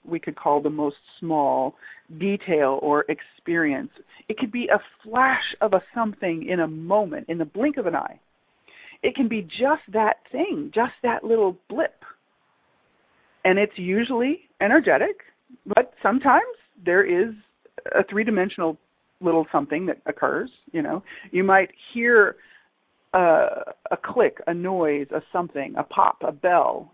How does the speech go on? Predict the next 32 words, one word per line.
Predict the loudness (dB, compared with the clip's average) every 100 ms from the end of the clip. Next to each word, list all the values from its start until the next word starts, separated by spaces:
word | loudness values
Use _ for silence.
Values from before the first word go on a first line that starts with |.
| -8
you | -4
know. | -4 -6 _ -20 -18 -6
You | -2
might | 4 4 4 -2 -18 -6
see | 2
a | 2 2 4
flash | 6 6 2
of | -4
a | -4 -6
sign. | -2 -2 -2 -2
You | -2
may | 0 -2
be | -2
driving | -4 2 4 4 6
down | 6 6
the |
road | 4 4 4 2
and | -2
a |
billboard | 2 6 6 6 -2 -2
just | -8
goes, | -2 -2 -2
"Hello," | 0 6 6 6 2 -2 -16 -20 -4 2
and | 4
you | 2 -2
see | 0
it | 2 4
for | 6 6
a | 8
half | 8 6
a | 2
second. | -2 -2 -4 -6